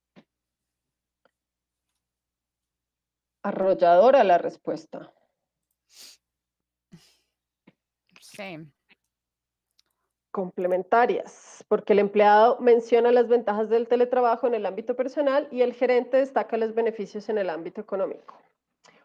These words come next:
Speaker 1: ¿Por qué no es la A? Son similares, ¿no?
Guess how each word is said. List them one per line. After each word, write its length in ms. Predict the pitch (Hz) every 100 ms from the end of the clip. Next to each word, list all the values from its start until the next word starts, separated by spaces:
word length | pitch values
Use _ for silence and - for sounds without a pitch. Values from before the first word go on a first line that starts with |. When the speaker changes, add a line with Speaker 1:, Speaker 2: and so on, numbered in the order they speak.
| _
Speaker 1:
¿Por 200 | 269 269
qué 140 | 330
no 100 | 330
es 80 | 339
la 300 | 302 320 302
A? 160 | 214 - _ _ _ _ _ _ _ _ _ _ _ _ _ _ _ _ _ _ _ _ _ _ _ _ _ _ _ _ _ _ _ _ _ _ _ _ _ _ _ _ _ 196
Son 120 | 185
similares, 460 | 208 196 196 220 190
¿no? 220 | 285